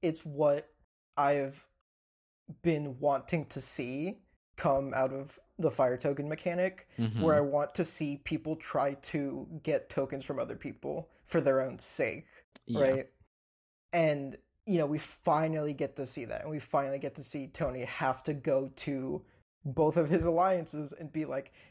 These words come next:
Speaker 1: "Hey, g-, give me, give me token, please."
Speaker 2: <laughs> And it's incredible how he's able to pull it off. And, you know, kudos, uh,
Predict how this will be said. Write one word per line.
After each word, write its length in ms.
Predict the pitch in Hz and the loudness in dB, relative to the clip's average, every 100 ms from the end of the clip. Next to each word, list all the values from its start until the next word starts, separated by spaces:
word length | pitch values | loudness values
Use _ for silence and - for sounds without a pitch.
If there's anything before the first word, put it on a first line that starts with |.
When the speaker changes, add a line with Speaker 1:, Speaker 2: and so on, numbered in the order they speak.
| _ | _
Speaker 1:
"Hey, 640 | 180 139 123 - 214 - _ | 2 2 2 -6 -10 -12 _
g-, 120 | 156 139 | -14 -4
give 160 | 170 160 | -4 -4
me, 220 | 143 135 - | -8 -12 -4
give 160 | 165 | -4
me 140 | 147 143 | -4 -8
token, 460 | - 147 - 143 - | -2 -2 -2 -10 -4
please." 500 | 170 139 139 156 - | -4 -4 -8 -10 -12
Speaker 2:
<laughs> 60 | - - - - - 135 - 139 - - - | -16 -18 -18 -16 -2 -2 -2 -6 -10 -12 -4
And 140 | 123 | 0
it's 200 | 135 - - | 0 -4 -8
incredible 1000 | 127 131 131 - 175 165 104 95 85 - _ _ _ | -2 -2 -2 0 2 2 0 0 -2 -6 _ _ _
how 400 | - - 139 135 | -6 0 2 4
he's 240 | 120 120 110 | 2 -2 0
able 240 | 98 95 | -2 -2
to 80 | 90 | -8
pull 320 | - - 92 | -10 -6 -4
it 60 | 92 | -2
off. 240 | 117 95 - - | -2 -2 -10 -6
And, 260 | 98 90 | -4 -4
you 60 | 92 | -4
know, 100 | 92 | -6
kudos, 540 | - 139 131 120 113 - - _ _ _ _ | -2 2 4 2 0 -6 -20 _ _ _ _
uh, 340 | 98 92 82 | -4 -2 -2